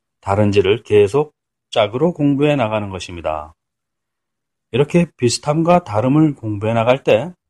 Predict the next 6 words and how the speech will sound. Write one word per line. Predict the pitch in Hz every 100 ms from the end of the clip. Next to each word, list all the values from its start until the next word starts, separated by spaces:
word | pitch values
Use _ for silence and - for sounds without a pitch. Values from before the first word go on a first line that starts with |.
| _ _ _ _ _ _ _ _
기초적으로 | - 107 117 139 170
많이 | 143 127 135
쓰이는 | 127 139 131 135
생각 | 123 120 117 113
도구가 | 110 104 104 139 170
구조와 | _ 104 98 104 135 175 165